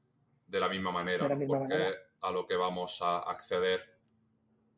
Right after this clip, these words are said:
Speaker 1: en algo eminentemente positivo, que es el probar, el ensayar,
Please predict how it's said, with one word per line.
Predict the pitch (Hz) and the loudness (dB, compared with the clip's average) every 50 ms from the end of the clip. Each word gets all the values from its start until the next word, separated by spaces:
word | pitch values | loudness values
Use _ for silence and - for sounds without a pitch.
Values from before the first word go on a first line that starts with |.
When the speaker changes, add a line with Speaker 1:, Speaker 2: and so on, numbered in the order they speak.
| _ _ _ | _ _ _
Speaker 1:
en | - 101 98 98 | -6 -4 0 2
algo | 98 101 98 98 98 - | 2 2 2 0 0 0
eminentemente | 101 95 95 95 98 98 98 104 98 98 95 95 101 | -2 -4 -2 -2 -2 -2 -2 -2 -2 -2 -2 -4 -4
positivo, | 87 98 92 - - 95 - 101 95 92 98 - _ _ | -4 -4 -6 -6 -8 -6 -4 -4 -4 -4 -8 -10 _ _
que | 87 87 90 | -2 -2 -2
es | - - - - - _ _ _ _ - | -2 -6 -10 -12 -18 _ _ _ _ -10
el | 92 87 80 | -6 -4 -2
probar, | - 85 82 90 101 101 98 - - 90 | -2 0 4 6 6 6 6 4 0 -4
el | 90 87 | -4 -6
ensayar, | 85 82 - - 82 80 90 98 95 90 - - | -6 -6 -8 -6 -4 -2 0 2 2 0 -2 -6